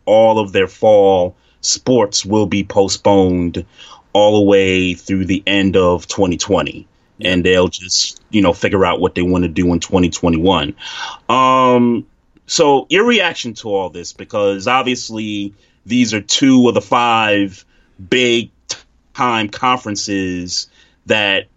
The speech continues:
Speaker 1: are trying to find a way to play football, and logic says that it, it, it's just in, impossible given you got students who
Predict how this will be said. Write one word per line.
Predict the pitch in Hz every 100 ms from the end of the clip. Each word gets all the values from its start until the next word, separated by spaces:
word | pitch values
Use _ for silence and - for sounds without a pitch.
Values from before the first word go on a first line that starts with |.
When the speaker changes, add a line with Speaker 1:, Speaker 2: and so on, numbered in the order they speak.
| _
Speaker 1:
are | 110
trying | 101 131 117 113
to | 110 107
find | - 113 104
a |
way | 101 113
to | 110 104
play | 120 117
football, | 101 127 - 95 95 90 87 - -
and | 92 92 92 92 90 90 87 - - - _ _
logic | 107 131 135 - 101 -
says | - 101 101 98 92
that | - 98 92 87 -
it, | 95 -
it, | 90
it's | 92 92 -
just | 107 98 - - - - _ _
in, | 117 101 101
impossible | 101 92 113 110 - 90 95 90 87 85 _ _ _ -
given | 113 101 98 95 90 90 87 _ _
you | - 101
got | 101 95
students | - - 139 131 135 131 -
who | - 113 110 107 101 92